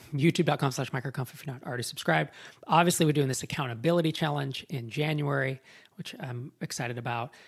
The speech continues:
We have the State of Independent saas report. Remember, we did the survey a couple months ago. We're gonna do a report with the live stream for the third year in a row, and that's gonna be in either late January or early February, depending on how things pan out.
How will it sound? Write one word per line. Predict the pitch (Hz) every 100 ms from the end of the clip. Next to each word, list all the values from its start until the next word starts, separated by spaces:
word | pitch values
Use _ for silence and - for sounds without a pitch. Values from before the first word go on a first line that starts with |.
| -
We | 147 131
have | 127 123 117 -
the | 135 123
State | - - 151 -
of | 135
Independent | 135 - 139 123
saas | - - 131 135 -
report. | 139 - 185 214 240
Remember, | 156 139 135
we | 131
did | 127
the | 127
survey | - 147 147
a | 143
couple | 147 -
months | 131 156 -
ago. | 175 190 202 - _
We're | 151
gonna | 143
do | 131 123
a |
report | 127 - 180 196 -
with | 147 165 -
the | 180
live | 175 175
stream | 170 196 202 214
for | 156
the | 127
third | - - 160 160 143
year | 156 160
in | 156
a | 139
row, | 127 123 170 202
and | 127
that's | 135 143 -
gonna | 151 139
be | 147 139 139 131 - -
in | - 139 135
either | 135 127
late | 139 143
January | 139 139 139 139 139
or | - 147 -
early | 151 143
February, | 139 - 123 120 180 220 240
depending | - 143 135 135
on | 131
how | - 139
things | 127 - 135 131 -
pan | - 131 113
out. | 131 -